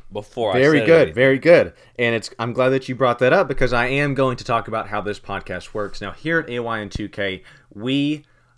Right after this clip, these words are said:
Speaker 2: absolutely take a topic, and it is magnificent. We take a topic and we discuss it to around ninety-five percent. And now some of you at home or in your car or walking somewhere,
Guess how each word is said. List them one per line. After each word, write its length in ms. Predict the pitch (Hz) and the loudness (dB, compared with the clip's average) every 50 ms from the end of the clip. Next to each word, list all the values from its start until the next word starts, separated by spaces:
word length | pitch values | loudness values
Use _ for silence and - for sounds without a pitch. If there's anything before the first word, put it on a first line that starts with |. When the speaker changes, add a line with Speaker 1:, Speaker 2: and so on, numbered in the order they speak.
| _ _ _ _ _ | _ _ _ _ _
Speaker 2:
absolutely 640 | 120 127 143 143 - - 147 127 123 120 104 101 95 | -2 -2 -2 -2 -4 -6 -6 -6 -6 -6 -8 -10 -12
take 300 | - - - 135 156 - | -12 -6 -6 -6 -4 -4
a 80 | - - | -8 -8
topic, 540 | - - 104 80 71 - - - _ _ _ - | -8 -10 -10 -10 -12 -14 -20 -20 _ _ _ -10
and 120 | 120 120 | -6 -6
it 120 | 123 123 123 | -4 -4 -4
is 140 | 117 107 120 | -6 -8 -8
magnificent. 520 | 117 110 107 101 101 95 85 - 98 95 | -8 -8 -8 -8 -10 -12 -12 -14 -14 -12
We 140 | 104 104 98 | -10 -10 -10
take 400 | - - - 127 160 - - - | -10 -8 -6 -6 -6 -6 -6 -8
a 80 | 180 | -10
topic 640 | 185 - - - 165 165 165 160 - 87 82 - - _ _ _ _ - | -10 -10 -10 -6 -4 -2 -2 -2 -4 -10 -16 -16 -20 _ _ _ _ -12
and 160 | 123 120 120 | -10 -8 -8
we 80 | 120 117 | -8 -6
discuss 420 | 107 120 110 - - 151 143 147 | -6 -6 -6 -4 -4 -4 -4 -4
it 100 | 160 147 - | -6 -8 -8
to 100 | - 117 | -8 -6
around 320 | 110 113 104 98 95 98 | -4 -4 -6 -6 -6 -6
ninety-five 580 | 107 107 123 139 147 143 - 131 117 113 107 - | -4 -4 -4 -4 -6 -6 -4 -4 -4 -4 -6 -8
percent. 540 | 110 101 - - 110 95 78 - - - _ - - - _ - | -12 -12 -10 -10 -10 -12 -12 -14 -20 -20 _ -20 -20 -20 _ -12
And 80 | 120 | -8
now 140 | 117 110 110 | -6 -6 -6
some 240 | - - - 180 180 | -6 -6 -6 -6 -6
of 120 | 170 147 | -6 -4
you 160 | 139 143 135 120 | -4 -4 -4 -4
at 80 | - | -4
home 440 | 90 123 143 139 120 101 90 98 113 - | -4 -4 -4 -4 -4 -6 -8 -12 -14 -12
or 160 | - 101 104 107 | -8 -6 -6 -6
in 80 | 117 | -6
your 100 | 117 120 | -6 -8
car 400 | - - - 120 107 107 135 151 | -8 -6 -4 -2 -2 -2 -2 -4
or 140 | 127 110 98 | -4 -6 -6
walking 440 | 92 98 104 104 98 - 104 95 90 | -4 -4 -4 -4 -4 -8 -12 -14 -14
somewhere, 540 | - - 110 95 90 90 87 87 101 104 | -12 -10 -10 -10 -10 -10 -8 -10 -10 -12